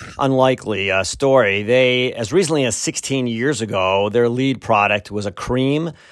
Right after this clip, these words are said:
for, uh, menopausal women, uh, dealing with hot flashes. Uh, the cream didn't work. They proceeded to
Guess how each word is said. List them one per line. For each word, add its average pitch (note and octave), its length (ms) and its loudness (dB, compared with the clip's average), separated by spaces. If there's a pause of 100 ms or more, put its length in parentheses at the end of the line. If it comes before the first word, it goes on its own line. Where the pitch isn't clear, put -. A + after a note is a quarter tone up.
(200)
for, A#2 600 4
uh, G2 360 4
menopausal A#2+ 760 0
women, A2+ 560 -2
uh, G#2 160 -2
dealing A2+ 320 0
with G#2 220 -2
hot D3 260 0
flashes. - 680 -6
Uh, E2+ 260 0
the F#2+ 80 -6
cream G#2+ 240 -6
didn't F#2+ 280 -6
work. E3+ 440 2
They A2+ 140 -2
proceeded A2 640 -4
to G#2 420 -4